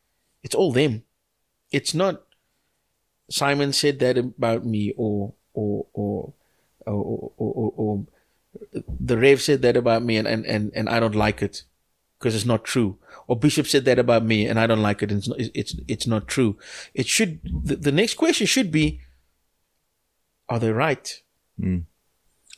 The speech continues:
Speaker 1: Is
Speaker 2: Should I look at myself more deeply and go, "I've trusted them in conversations before. I've heard them speak. I understand that they come from a place of sharing and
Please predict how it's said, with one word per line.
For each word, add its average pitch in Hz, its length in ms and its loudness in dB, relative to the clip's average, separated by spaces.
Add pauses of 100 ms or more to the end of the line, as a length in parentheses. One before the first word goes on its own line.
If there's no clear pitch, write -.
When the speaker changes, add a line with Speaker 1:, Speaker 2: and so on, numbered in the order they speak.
(340)
Speaker 1:
Is 165 140 4
Speaker 2:
Should 113 160 2
I 98 220 2
look 98 260 0
at - 160 -2
myself 87 460 0
more 85 100 0
deeply 85 400 0
and 82 140 2
go, 78 300 2 (1300)
"I've 95 200 -4
trusted 101 460 -2
them 95 300 2
in 82 200 -2
conversations 85 720 0
before. 78 480 -2
I've 71 140 -2 (180)
heard 101 260 2
them 78 320 0
speak. - 580 -2 (360)
I - 160 -4
understand 98 1000 0
that 80 200 -4
they 82 140 2
come 95 300 -2
from 82 240 -2
a 78 60 -2
place - 580 0 (380)
of - 160 -2
sharing 87 680 2
and 80 340 0